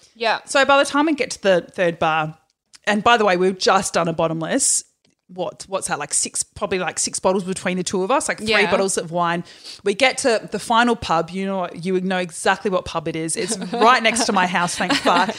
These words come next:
Speaker 1: <laughs>
Speaker 2: We get to the final pub. My housemate comes and meets us. It's probably six P M at this point. Um, and my girlfriend, who I've been with from the start, she's like, "I need to go to the bathroom." She goes to the bathroom and I'm just fucking chin bagging away, vaping, vaping, whatever.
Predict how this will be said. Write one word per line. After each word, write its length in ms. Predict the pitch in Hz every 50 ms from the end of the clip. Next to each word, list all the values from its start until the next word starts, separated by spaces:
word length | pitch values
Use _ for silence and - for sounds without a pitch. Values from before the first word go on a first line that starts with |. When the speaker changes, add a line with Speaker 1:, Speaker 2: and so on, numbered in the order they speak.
| 202 180 -
Speaker 1:
<laughs> 180 | - 226 -
Speaker 2:
We 80 | 262 269
get 140 | 339 320 294
to 60 | - 349
the 60 | -
final 240 | - 277 262 254 254
pub. 300 | 254 254 214 208 196 190
My 200 | 214 208 214 214
housemate 480 | 196 226 247 247 262 - 269 240 - -
comes 200 | - 202 196 190
and 80 | 185 185
meets 260 | 180 170 - - -
us. 240 | 196 175 175 - - - _ _ _ _ _ _ _ _ - - -
It's 100 | - -
probably 200 | - 240 214 208
six 240 | - - 190 - -
P 140 | - 190 175
M 160 | 160 156 147
at 80 | 135 -
this 140 | 147 -
point. 260 | - - 165 - - - - - - _ _ _ _ _ _ _ -
Um, 460 | 226 214 202 196 196 190 196 190 - -
and 340 | - 196 190 185 190 180 -
my 340 | 214 196 180 180 180 180 180 175
girlfriend, 360 | - 214 214 214 226 214 214
who 60 | 214
I've 200 | 190 190 185 -
been 180 | - 175 175 175
with 140 | 175 165
from 140 | - 196 175
the 60 | 165
start, 280 | - - 202 180 170 -
she's 140 | - 180 -
like, 120 | 175 - -
"I 80 | 175 190
need 100 | 190 180
to 60 | 180
go 80 | 185
to 40 | 175 175
the 40 |
bathroom." 380 | - 311 403 440 - - 175 160
She 80 | - -
goes 140 | 285 285
to 60 | 240 214
the 40 |
bathroom 320 | 180 180 180 170 - 180 170
and 100 | 170 175
I'm 160 | 185 180 185
just 160 | 180 175 - -
fucking 300 | 165 165 170 160 165 160
chin 320 | - - 277 277 247 247
bagging 380 | 240 233 233 226 220 220 220 214
away, 340 | 202 190 180 175 175 170 247
vaping, 320 | 202 185 180 - 196 175
vaping, 360 | 156 170 165 160 - 165 160
whatever. 400 | 160 160 160 156 151 170 175 196